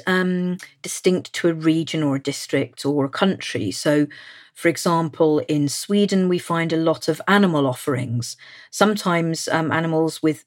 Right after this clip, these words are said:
you know, tethered to a post with large clubs by their side. Um,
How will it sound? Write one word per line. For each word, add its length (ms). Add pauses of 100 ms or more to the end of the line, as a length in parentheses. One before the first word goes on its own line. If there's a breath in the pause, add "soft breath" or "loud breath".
you 140
know, 180
tethered 320
to 280
a 40
post 440
with 120
large 380
clubs 340
by 220
their 140
side. 400 (440 loud breath)
Um, 540